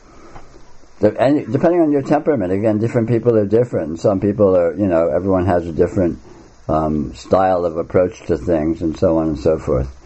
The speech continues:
But in general, just being loose and easy and spontaneous, um, and, and sort of use enjoyment, even hedonistic.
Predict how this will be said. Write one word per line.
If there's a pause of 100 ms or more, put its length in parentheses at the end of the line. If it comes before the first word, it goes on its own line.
(300)
But
in
general,
just
being
loose
and
easy
and
spontaneous, (600)
um,
and,
and
sort
of
use
enjoyment,
even
hedonistic.